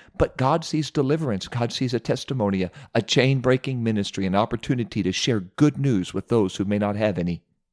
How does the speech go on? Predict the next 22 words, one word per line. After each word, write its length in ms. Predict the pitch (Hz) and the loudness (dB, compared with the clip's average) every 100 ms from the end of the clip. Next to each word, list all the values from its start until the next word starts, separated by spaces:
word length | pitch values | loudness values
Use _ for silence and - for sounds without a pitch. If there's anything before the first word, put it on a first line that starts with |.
| _ _ _ - - | _ _ _ -20 -10
Maybe 260 | - 127 139 | 4 6 6
life 320 | 113 123 135 | 6 6 4
has 140 | 123 110 | 0 -4
brought 300 | - 110 - | 2 2 2
sickness 540 | - 139 - 101 - | 0 0 0 -6 -4
or 60 | 90 | -2
disability 680 | 104 - - 131 127 101 92 | -2 -2 0 0 0 0 0
or 100 | 98 | 0
even 260 | 107 101 | -2 -6
death. 380 | 90 120 98 - _ _ _ _ _ _ _ _ - | 0 0 0 -8 _ _ _ _ _ _ _ _ 2
Hoping 360 | 151 160 139 117 | 4 6 4 4
tragedy 440 | 139 139 135 127 | 6 6 6 -2
will 120 | 113 | -2
crush 260 | - 131 117 | 0 0 0
the 140 | 120 | 0
life 280 | 107 131 139 | 4 4 4
out 160 | 131 123 | 0 0
of 80 | |
your 120 | 117 113 | -2 -4
faith, 360 | - 120 113 | 2 2 2
the 80 | 107 | -2
devil 480 | 98 131 135 120 | -2 2 4 2